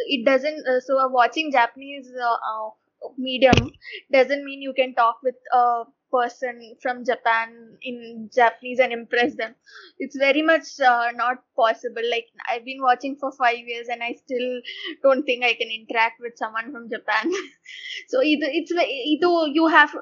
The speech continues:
uh, but that said, a lot of people get interested in Japanese culture,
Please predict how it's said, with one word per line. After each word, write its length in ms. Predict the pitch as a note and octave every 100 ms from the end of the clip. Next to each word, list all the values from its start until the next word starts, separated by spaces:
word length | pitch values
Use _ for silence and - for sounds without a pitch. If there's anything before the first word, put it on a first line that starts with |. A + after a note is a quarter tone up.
| C4+
uh, 80 |
but 220 | A3+ D#4+ E4+ _ _ A#3+
that 200 | C#4 D4
said, 200 | - F#4+ F4+
a 60 | D4
lot 220 | C4 C4+
of 100 | C#4+
people 260 | C#4 C#4+ C#4+
get 140 | C4+ C4+
interested 600 | A#3+ A#3 A#3+ A#3+ C4+ C4+
in 140 | C4+
Japanese 500 | A#3+ G#3 - B3 B3+
culture, 540 | B3+ A#3 A#3 C4+ B3